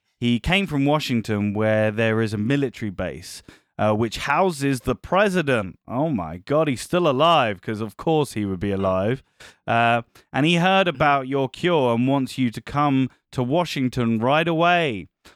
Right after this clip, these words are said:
After some discussion scenes and maybe some fleshing out of what happened to the zombies after, uh, like, you know, after they're cured, uh, and that they're not just mindless zombies. I really, I like, maybe we do some scenes with that.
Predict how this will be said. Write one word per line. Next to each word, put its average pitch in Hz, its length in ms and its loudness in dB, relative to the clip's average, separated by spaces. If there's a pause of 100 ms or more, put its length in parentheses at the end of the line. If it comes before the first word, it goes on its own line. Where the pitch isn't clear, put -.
(160)
After 175 320 0
some 180 200 -2
discussion 143 600 -2
scenes 107 360 -4
and 113 100 0
maybe 131 300 2
some 117 200 -2
fleshing 156 520 -2
out 123 180 2
of 110 100 -8
what 120 160 -2
happened 127 360 -2
to - 80 -12
the 104 120 -6
zombies 104 520 -2 (400)
after, 113 720 2 (320)
uh, 110 240 2
like, 107 300 0
you 117 80 0
know, 101 220 0
after 104 180 -4
they're 98 120 -2
cured, 92 560 -4 (360)
uh, 110 320 2
and 117 200 2
that 117 120 0
they're 117 140 2
not 117 200 0
just 117 220 -4
mindless 117 520 2
zombies. 95 840 -4 (200)
I 104 100 -2
really, 104 240 -2
I 90 120 -8
like, 104 240 -4
maybe 107 260 0
we 104 120 0
do 104 180 -2
some 104 180 -6
scenes 104 400 -2
with 101 180 -4
that. 92 380 -4